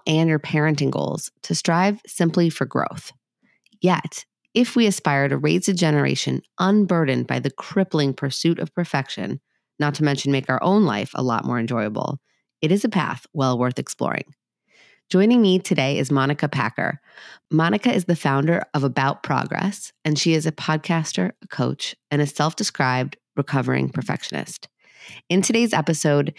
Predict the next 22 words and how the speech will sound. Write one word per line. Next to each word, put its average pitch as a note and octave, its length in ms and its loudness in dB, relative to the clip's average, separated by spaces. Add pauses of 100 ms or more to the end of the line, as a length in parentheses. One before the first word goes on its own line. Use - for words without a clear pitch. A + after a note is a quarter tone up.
(220)
she'll G3+ 260 2
not F#3 240 4
only G#3+ 200 2
share F3 220 2
her D#3+ 240 0
own D#3+ 220 4
journey C3 260 2
with B2 160 -2
perfectionism, A2 800 -4 (400)
but - 160 -2
also F#3 400 2
talk G#3+ 340 0
about G#3+ 240 0
how E3+ 160 2
she F3 280 0
empowers D#3+ 500 0 (120)
others E3+ 440 0
to - 100 -4
break D3 340 -2
free C3+ 320 0
from C3+ 200 0
this B2 160 -2